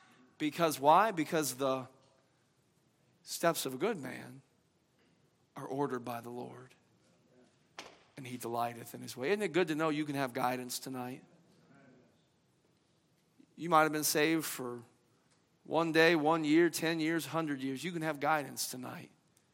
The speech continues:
You know what? You might be here and you might not be saved. You can have guidance too. Bible says, "For whosoever shall call upon the name of the Lord shall be saved." But as many as received him, to them gave he power to become the sons of God, even to them that believe on his name.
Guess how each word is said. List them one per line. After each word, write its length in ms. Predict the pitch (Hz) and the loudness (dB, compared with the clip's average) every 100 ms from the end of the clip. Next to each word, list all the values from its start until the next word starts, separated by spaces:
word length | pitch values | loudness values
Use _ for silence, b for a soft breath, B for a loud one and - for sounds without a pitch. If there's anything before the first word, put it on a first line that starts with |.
| _ _ _ _ _ - | _ _ _ _ _ -4
You 80 | |
know 80 | 170 | 4
what? 140 | 202 190 | 4 4
You 80 | |
might 200 | 214 190 | 4 4
be 120 | 180 180 | 4 4
here 140 | 202 | 4
and 80 | 190 | 4
you 60 | |
might 160 | 196 190 | 4 2
not 220 | 185 214 | 4 2
be 100 | 156 | 2
saved. 380 | 135 143 139 131 | -2 0 -2 -4
You 60 | 185 | -6
can 120 | 170 | -4
have 200 | 180 170 | -2 2
guidance 440 | 180 180 175 170 | 4 4 2 -4
too. 300 | - 190 139 - _ _ _ _ _ _ | -2 -4 -4 -10 _ _ _ _ _ _
Bible 200 | - 160 | 0 2
says, 180 | 147 147 | 0 -6
"For 100 | 135 | -6
whosoever 480 | 151 160 165 160 156 | -4 -4 0 -2 -2
shall 160 | 139 | -8
call 300 | 135 - 156 | -6 0 0
upon 260 | 156 156 143 | 0 -4 -6
the 80 | 135 | -6
name 280 | 139 147 151 | -6 -4 -4
of 60 | |
the 160 | 151 139 | -6 -6
Lord 220 | 151 135 | -6 -6
shall 260 | - 127 123 | -4 -4 -6
be 160 | 135 | -6
saved." 540 | 127 127 131 131 - - b b b b b | -4 -4 -8 -14 -18 -20 b b b b b
But 140 | - 139 | -6 -2
as 160 | 135 | -2
many 300 | 147 170 170 | 0 0 0
as 160 | 165 139 | -2 -2
received 480 | 143 - 180 165 147 | -2 -2 -2 -4 -4
him, 140 | 165 | -6
to 60 | 139 | -4
them 220 | 151 160 | -4 -4
gave 280 | 160 165 147 | -2 -2 -4
he 120 | 160 | -6
power 280 | 147 165 151 | -4 -2 -2
to 60 | |
become 220 | 139 160 143 | -6 -10 -6
the 80 | |
sons 380 | 139 - 170 160 | -4 -2 -2 -4
of 120 | 151 | -8
God, 300 | 143 156 156 | 0 2 0
even 280 | 160 180 170 | -2 -6 -6
to 40 | 151 | -6
them 220 | 160 165 | -4 -6
that 100 | 143 | -8
believe 380 | 135 139 151 143 | -8 -4 -4 -2
on 160 | 147 | -6
his 260 | 135 147 131 | -6 -8 -8
name. 360 | 135 139 135 | -10 -12 -14